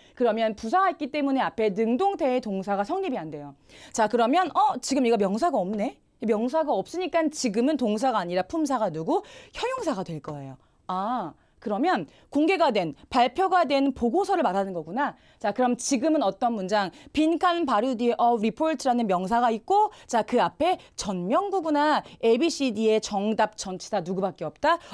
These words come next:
according to인 전치사 A번밖에 안 되는구나. 그래서 공개된 보고서에 따르면 존슨 뱅크가 올렸구나, 포스트를. 자, 순수익 이만큼이라고, 라고 들어가는 거죠. 자, 그다음에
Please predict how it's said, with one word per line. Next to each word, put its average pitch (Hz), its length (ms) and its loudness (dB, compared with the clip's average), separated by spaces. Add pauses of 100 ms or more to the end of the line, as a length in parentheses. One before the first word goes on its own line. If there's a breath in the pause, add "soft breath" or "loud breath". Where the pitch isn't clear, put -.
according 208 560 2
to인 330 400 -2
전치사 202 600 -4 (100)
A번밖에 180 520 -2
안 208 80 -2
되는구나. 233 540 -6 (240 soft breath)
그래서 - 160 -6
공개된 247 640 0
보고서에 214 480 2
따르면 220 580 0
존슨 220 480 0
뱅크가 285 540 0 (180 loud breath)
올렸구나, 285 720 2
포스트를. 285 600 -4 (160 loud breath)
자, 214 140 2
순수익 330 540 0
이만큼이라고, 233 840 2
라고 208 200 0
들어가는 156 360 -8
거죠. 147 260 -14 (340 loud breath)
자, 214 160 0
그다음에 208 420 -2